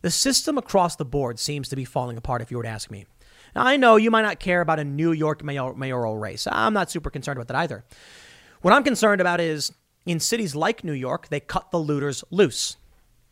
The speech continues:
For whatever reason. Regular people see their lives destroyed, get their insurance check, and say, "I ain't gonna reopen here." Which means crime will get worse in New York City. And it's a cascade effect, you see.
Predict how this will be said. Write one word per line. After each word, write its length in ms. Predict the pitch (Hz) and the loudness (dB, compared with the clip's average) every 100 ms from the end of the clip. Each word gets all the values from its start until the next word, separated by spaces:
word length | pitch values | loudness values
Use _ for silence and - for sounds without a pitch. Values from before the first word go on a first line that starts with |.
| _ _ _ _ _ _ | _ _ _ _ _ _
For 180 | 170 | 0
whatever 240 | 175 196 190 | 4 6 4
reason. 340 | 214 160 107 - - _ _ _ _ _ _ _ | 2 -2 -8 -14 -20 _ _ _ _ _ _ _
Regular 400 | 151 151 160 175 | -2 0 4 2
people 320 | - 165 156 165 | 2 -2 -2 -4
see 160 | 170 | -2
their 160 | 156 147 | -2 0
lives 260 | 139 139 | -2 -2
destroyed, 480 | 123 123 - 180 220 | -6 -10 -4 -2 -2
get 80 | 156 | -4
their 140 | 143 | -6
insurance 400 | 131 - 175 180 | -6 -4 -4 -4
check, 240 | - 196 185 | -4 -4 -4
and 100 | 160 | -4
say, 360 | 180 170 156 _ _ _ - - | -2 -2 -4 _ _ _ -8 -2
"I 140 | 190 | 0
ain't 120 | 185 | 0
gonna 180 | 170 160 | -2 -2
reopen 420 | 151 143 139 127 | -2 -2 -4 -8
here." 240 | 120 107 110 _ - - | -10 -12 -16 _ -20 -10
Which 200 | - 160 | -4 -2
means 260 | 175 170 - | 0 -2 -4
crime 420 | - 175 175 214 | -4 0 0 2
will 120 | 220 | 0
get 160 | 202 202 | 0 -2
worse 260 | 170 175 170 | -2 -2 -2
in 80 | |
New 80 | 160 | -4
York 220 | 151 147 | -4 -4
City. 280 | - 135 101 - - - - - | -6 -8 -10 -16 -20 -20 -20 -4
And 120 | 170 | -2
it's 80 | 170 | 0
a 60 | 165 | 0
cascade 500 | 175 156 - 175 139 | 0 0 0 -2 -2
effect, 340 | - 110 - | -6 -12 -10
you 80 | 110 | -8
see. 240 | 170 165 | -6 -6